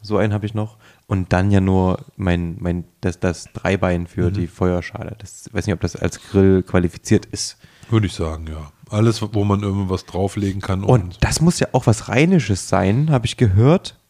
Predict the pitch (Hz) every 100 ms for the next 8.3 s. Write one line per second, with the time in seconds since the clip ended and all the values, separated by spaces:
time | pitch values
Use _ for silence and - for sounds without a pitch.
0 | _ _ - 113 113 120 110 - - -
1 | _ _ _ - - - 131 143 - -
2 | - 98 95 90 87 - - - 95 90
3 | 87 82 85 - _ _ _ _ _ _
4 | _ _ _ _ _ _ - 101 127 117
5 | - 117 143 - 101 127 - - 107 -
6 | - 101 - - 101 92 - 147 - 110
7 | 110 113 123 - - - _ 101 110 131
8 | 139 147